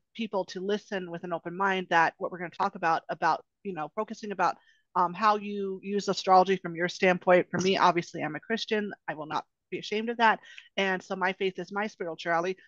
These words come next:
But the commonality of what, um, Sarah and I discussed when we did our planning call, guys, is that, um, there's what, whatever faith you have, that we all have this need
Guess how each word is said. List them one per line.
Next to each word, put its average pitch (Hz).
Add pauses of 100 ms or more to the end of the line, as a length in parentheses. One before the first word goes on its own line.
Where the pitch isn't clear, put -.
(140)
But 247
the 233
commonality 226
of 170
what, 180
um, 170
Sarah 190
and 180
I 165
discussed -
when 165
we 180
did 170
our 156
planning 226
call, 156
guys, 151
is -
that, 165 (420)
um, 170 (180)
there's 202
what, 220
whatever 285 (640)
faith 208
you 196
have, 151 (100)
that 202
we 214
all 214
have 226
this 208
need 180